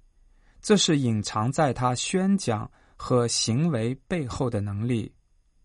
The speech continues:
凡是耶稣说过的话、做过的事，从来没有落空。事实上，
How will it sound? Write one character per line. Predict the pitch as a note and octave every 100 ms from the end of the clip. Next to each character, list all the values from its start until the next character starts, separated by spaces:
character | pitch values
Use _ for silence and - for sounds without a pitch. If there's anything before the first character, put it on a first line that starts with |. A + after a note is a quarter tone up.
| _ _
凡 | - A2+ A#2+
是 | - B2
耶 | A2+
稣 | A#2+ - D3+ D#3+
说 | D#3 - G3
过 | G3 G#3
的 | D3+
话、 | F2+ C#3 A#2 - - _ _ -
做 | - A3
过 | D#3 E3+
的 | C3 A2
事， | - C#3 A#2 - _ _ -
从 | - - G#2+ C#3 E3
来 | G#2 G2+ G#2+ -
没 | G#2 G2+ G#2
有 | A2+ G#2
落 | A#2 G2
空。 | - G#2 G#2 B2 _ - _ _ _ - - _ _
事 | - G#3 E3+
实 | - A#2
上， | - C#3+ A2+